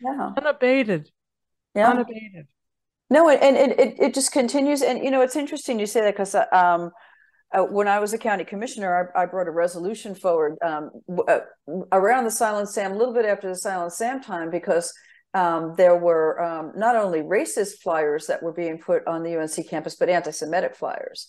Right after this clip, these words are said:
Speaker 2: Right.
Speaker 1: And I brought a resolution forward, um, y-, you know, just making sure that the county commissioners, uh, ma-, told everybody that this is not right. We do not approve of this. Um,
Speaker 2: Right.
Speaker 1: resolutions are really not a whole, you can't really do anything with a resolution. It's just a way to get your voice heard.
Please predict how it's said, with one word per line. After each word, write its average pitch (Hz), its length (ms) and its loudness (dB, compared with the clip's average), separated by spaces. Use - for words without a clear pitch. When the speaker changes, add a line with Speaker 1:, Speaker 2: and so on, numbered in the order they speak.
Speaker 2:
Right. 165 300 -2
Speaker 1:
And 160 340 0
I 175 180 0
brought 185 200 0
a 165 40 0
resolution 170 680 -4
forward, 156 520 -2
um, 143 420 -6
y-, 117 220 -14
you 170 100 -6
know, 151 140 -6
just 156 340 -10
making 170 300 0
sure 175 160 -4
that 135 200 -4
the 143 60 -12
county 147 360 -8
commissioners, 143 680 -10
uh, 143 220 0
ma-, 170 200 4
told 247 340 4
everybody 160 400 -4
that 147 180 -2
this 220 180 -4
is - 180 -18
not 160 300 -6
right. 156 240 0
We 208 140 -4
do 208 180 -6
not 156 240 -4
approve 160 360 -8
of 139 140 -4
this. - 400 -8
Um, 180 160 2
Speaker 2:
Right. 170 120 2
Speaker 1:
resolutions 233 600 2
are 202 80 -2
really 190 320 2
not 175 360 -4
a 175 40 -6
whole, 185 320 -4
you 185 100 -8
can't - 200 -2
really 175 160 -2
do 180 120 -4
anything 185 240 -6
with 196 120 -4
a 196 40 -10
resolution. 196 540 -4
It's 160 200 -8
just 185 200 -6
a 180 40 -2
way 175 140 2
to 160 60 -6
get 165 180 0
your 156 120 -6
voice 170 260 -4
heard. 233 320 -4